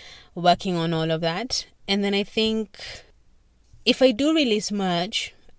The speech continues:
and season three hasn't begun, of course, I will do a whole link. If I do release merch and season three hasn't begun yet, I'll do a whole update episode like I have done in the past to inform you guys where to find the merch, but I doubt it. It's probably gonna,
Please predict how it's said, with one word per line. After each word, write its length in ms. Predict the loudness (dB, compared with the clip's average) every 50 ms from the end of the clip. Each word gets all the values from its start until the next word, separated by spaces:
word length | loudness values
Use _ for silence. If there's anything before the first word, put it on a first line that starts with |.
| -14 -4 0
and 320 | 2 2 2 2 0 -2
season 320 | -4 -6 -4 -2 -2 -2
three 160 | -2 -4 -4 -4
hasn't 340 | -4 -4 -2 -2 -2 -2
begun, 420 | -4 -4 -2 -2 -2 -2 -2 -4 -6 -8
of 200 | -12 -14 -12 -6
course, 340 | -2 0 0 0 0 -4 -4
I 120 | -2 -2 -2
will 200 | 0 -2 -2 -2
do 200 | -4 -4 -6 -4
a 100 | -6 -6
whole 360 | -4 -2 0 0 0 -2 -4 -8 -14 -20 -20 -20 -20 -20 -20 -18 _ -4
link. 480 | -2 0 0 0 0 -2 -6 -10 -16 -18 -18 -20 -20 _ _ -20 -20 -20 _ _ _ _ _ _ _ -20 -20 -20 -20 -20 -20 -20 -18 -14
If 140 | -10 -4 -2
I 80 | -2 -2
do 200 | 0 0 2 4
release 380 | 2 2 4 2 0 0 0
merch 320 | 0 2 2 2 0 0 -2 -4
and 120 | -4 -4
season 300 | -2 -2 0 2 2 0
three 200 | 0 -2 -2 -4
hasn't 360 | -2 -2 -4 -2 0 0 0 0
begun 300 | 0 0 0 0 2 2
yet, 180 | 2 0 0 0 0
I'll 100 | 0 2
do 120 | 2 2
a 60 | 2
whole 180 | 4 4 2 2 2
update 320 | -2 -2 0 0 0 0 2
episode 600 | -2 0 0 -2 -2 0 2 2 2 2 0 -2 -20 _ -10 -6
like 160 | -6 -4 0
I 120 | 0 -2 0
have 260 | 0 -2 -2 0 2
done 160 | 2 2 2
in 100 | 2 2
the 100 | 0 -2
past 420 | -2 -2 -2 -2 -2 -4 -8 -14 -16 -16 -20 -20 -20 -20 -20 -20 -20 -18 -16 -12 -6
to 100 | -4 -2
inform 340 | -2 -2 -2 0 0 2 2
you 80 | 2
guys 320 | 2 2 2 2 2 0 0
where 320 | 0 2 2 2 0 0
to 160 | -2 -4 -10 -10
find 340 | -8 -4 -2 -2 0 0
the 60 | -2 -2
merch, 400 | -2 -2 -2 -4 -6 -8 -8 -6
but 120 | -6 -4
I 80 | -4 -4
doubt 360 | -2 0 0 0 0 0 0
it. 140 | -2 0 -2
It's 120 | -4 -2
probably 220 | 0 0 0 0 0
gonna, 340 | 0 0 0 0 0 -2